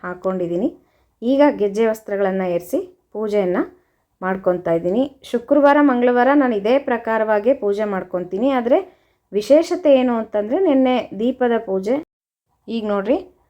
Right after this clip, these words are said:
ತುಪ್ಪದ ದೀಪಗಳನ್ನು ಹಚ್ಚಿಟ್ಟು ಗೆಜ್ಜೆ ವಸ್ತ್ರ, ಹೂವು ಏರಿಸ್ಬಿಟ್ಟು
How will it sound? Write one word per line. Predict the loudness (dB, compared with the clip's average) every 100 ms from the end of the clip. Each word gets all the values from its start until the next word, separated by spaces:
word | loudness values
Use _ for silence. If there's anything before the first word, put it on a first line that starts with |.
| _ _
ತುಪ್ಪದ | -4 2 2
ದೀಪಗಳನ್ನು | 0 -4 -4 -2 -2 -2
ಹಚ್ಚಿಟ್ಟು | -4 -6 -10 -10 -6 -6 -6 -6
ಗೆಜ್ಜೆ | -6 -2 2
ವಸ್ತ್ರ, | 2 0 -2 -4
ಹೂವು | -4 -4 0
ಏರಿಸ್ಬಿಟ್ಟು | 0 -2 -6 -8 -6 -6 -8